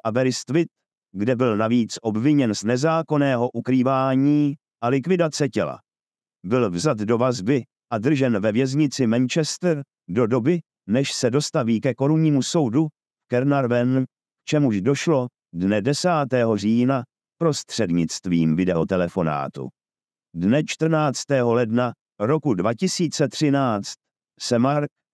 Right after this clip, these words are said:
u soudu v Mold Crown Court přiznal k obvinění z vraždy April Jones a uznal, že je pravděpodobně zodpovědný za její smrt.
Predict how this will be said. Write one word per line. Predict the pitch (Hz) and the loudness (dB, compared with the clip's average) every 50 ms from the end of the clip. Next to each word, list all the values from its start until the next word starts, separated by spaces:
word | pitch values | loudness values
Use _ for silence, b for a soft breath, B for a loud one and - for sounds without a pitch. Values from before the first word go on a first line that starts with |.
| _ _ _ | _ _ _
u | - 175 170 | -4 -4 -2
soudu | - - 160 156 135 131 123 | 0 2 2 2 4 2 2
v | 101 92 | 2 2
Mold | 101 113 120 113 107 - | 2 2 2 2 0 -2
Crown | - - 127 131 127 120 117 - | -4 -4 -2 0 0 0 0 0
Court | 139 139 135 139 143 - _ _ _ _ _ _ _ _ _ _ | 0 0 0 0 -2 -4 _ _ _ _ _ _ _ _ _ _
přiznal | - - 160 135 120 117 123 120 110 110 | -2 0 0 2 2 2 2 2 2 0
k | - - | -2 -4
obvinění | - 117 107 110 113 147 156 156 156 143 135 123 113 107 | -4 -4 -2 0 2 2 4 4 4 4 4 4 2 2
z | - 98 | 0 0
vraždy | 107 123 120 107 107 120 120 - | 0 0 0 2 2 0 0 0
April | 113 127 135 131 165 170 165 143 117 98 | 0 0 0 0 2 2 2 2 2 0
Jones | 101 120 131 135 139 139 147 160 160 151 151 - - - - _ _ _ _ - | 0 2 2 2 2 2 2 2 0 0 -4 -6 -10 -14 -16 _ _ _ _ -8
a | 165 - | -6 -4
uznal, | 143 127 113 110 120 123 127 127 131 135 139 139 - _ _ _ - | -2 -2 -2 0 0 2 2 2 0 0 -2 -4 -8 _ _ _ -6
že | 107 110 123 | -2 0 0
je | 123 113 | 2 0
pravděpodobně | 110 123 131 135 127 127 156 151 - 139 131 135 123 123 135 127 | 0 0 0 0 0 0 -2 0 0 0 0 0 2 2 0 0
zodpovědný | 113 120 123 - - 143 139 143 147 131 143 156 151 139 | 2 0 -2 -2 -2 -2 0 0 0 0 2 2 2 2
za | 127 139 143 | 2 2 2
její | 147 151 147 139 131 131 127 | 2 2 2 2 2 0 0
smrt. | - - 92 82 76 | -2 -2 -4 -4 -4